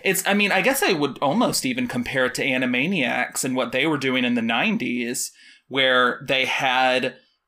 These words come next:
a bunch of stuff, their, their overall vibe appealed to kids,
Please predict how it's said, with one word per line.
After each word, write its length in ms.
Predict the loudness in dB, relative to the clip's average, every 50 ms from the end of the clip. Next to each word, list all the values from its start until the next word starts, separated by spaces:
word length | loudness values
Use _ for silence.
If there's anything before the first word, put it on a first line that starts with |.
| _
a 60 | -4 -2
bunch 320 | 2 2 2 2 2 0
of 380 | 2 4 4 4 2 0 -2 -4
stuff, 420 | -4 -2 0 0 0 0 -2 -8 -12
their, 260 | -6 -2 -2 0 0
their 200 | 0 0 2 2
overall 440 | 2 2 2 2 4 4 4 2 2
vibe 340 | 2 2 4 4 4 2 2
appealed 460 | -2 -4 -4 -4 -4 -2 -4 -2 -4
to 60 | -6
kids, 500 | -8 -6 -4 -2 0 0 0 0 -2 -4